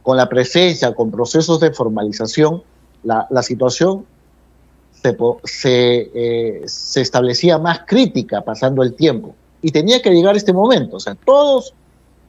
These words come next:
sabían que iba a llegar un momento en la cual iba a haber un enfrentamiento, eh, físico,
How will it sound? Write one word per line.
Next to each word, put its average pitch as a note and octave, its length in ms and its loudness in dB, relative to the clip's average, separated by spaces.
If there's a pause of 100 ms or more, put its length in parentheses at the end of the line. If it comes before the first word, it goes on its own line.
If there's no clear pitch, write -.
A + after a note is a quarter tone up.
(120)
sabían A3+ 540 2
que D#3+ 100 0
iba F3+ 140 6
a E3+ 40 6
llegar D#3+ 220 4
un F#3 120 0
momento D#3+ 420 -2
en E3+ 80 0
la B2+ 140 0
cual D3+ 480 2 (520)
iba C#3+ 180 2
a - 20 6
haber D3+ 140 4
un D#3 140 -2
enfrentamiento, D3 1160 0 (1000)
eh, B2+ 260 2
físico, D#3+ 840 0